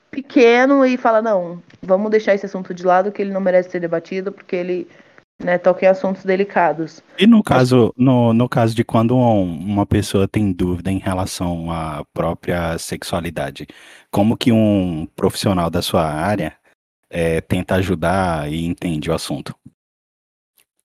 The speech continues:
Speaker 1: Depende, porque cada pessoa, ela é diferente.
Speaker 2: Sim,
Speaker 1: Então
Speaker 2: aí cada uma vai ser um tratamento, né?
Speaker 1: Exato. Então, acho que a gente vai ter que investigar o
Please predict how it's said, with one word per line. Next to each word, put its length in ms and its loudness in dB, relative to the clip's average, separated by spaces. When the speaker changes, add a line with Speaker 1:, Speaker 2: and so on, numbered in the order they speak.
Speaker 1:
Depende, 880 2
porque 240 -2
cada 260 4
pessoa, 420 4
ela 100 8
é 40 6
diferente. 880 0
Speaker 2:
Sim, 180 0
Speaker 1:
Então 420 4
Speaker 2:
aí 200 0
cada 280 -2
uma 180 4
vai 100 4
ser 120 0
um 80 2
tratamento, 640 0
né? 140 -6
Speaker 1:
Exato. 680 2
Então, 320 2
acho 260 0
que 640 -2
a 120 2
gente 260 -2
vai 140 6
ter 100 0
que 120 2
investigar 760 2
o 160 0